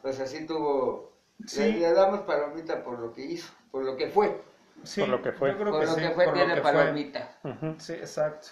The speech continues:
Speaker 3: Sí,
Speaker 1: Para
Speaker 3: por
Speaker 1: no,
Speaker 3: lo
Speaker 1: no
Speaker 3: que
Speaker 1: hablar
Speaker 3: es.
Speaker 1: mal de siempre, porque pues sí, sí tiene bastantes méritos.
Speaker 2: Sí, sí
Speaker 1: Fue
Speaker 2: los
Speaker 1: querido,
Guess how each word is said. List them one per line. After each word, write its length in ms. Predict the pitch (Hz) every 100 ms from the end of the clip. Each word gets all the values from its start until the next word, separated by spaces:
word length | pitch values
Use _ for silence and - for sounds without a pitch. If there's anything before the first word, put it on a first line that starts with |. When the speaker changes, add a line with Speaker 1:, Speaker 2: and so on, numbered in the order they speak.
| -
Speaker 3:
Sí, 80 | 220
Speaker 1:
Para 80 | 208
Speaker 3:
por 120 | 170
Speaker 1:
no, 60 | 160
Speaker 3:
lo 60 | 151
Speaker 1:
no 60 | 165
Speaker 3:
que 60 |
Speaker 1:
hablar 200 | 196 233
Speaker 3:
es. 60 | 160
Speaker 1:
mal 180 | 160 156
de 120 | 135
siempre, 320 | 151 156 143
porque 240 | 127 120
pues 200 | 113 117
sí, 360 | - 147 139 - - _ _ _
sí 160 | - 165
tiene 240 | 156 143
bastantes 500 | 127 117 - - 143
méritos. 560 | 165 180 170 156 165 165 - _ _ _ _ _
Speaker 2:
Sí, 440 | - 220 233 262
sí 120 | - 180
Speaker 1:
Fue 80 | 180
Speaker 2:
los 100 | 160
Speaker 1:
querido, 300 | 147 170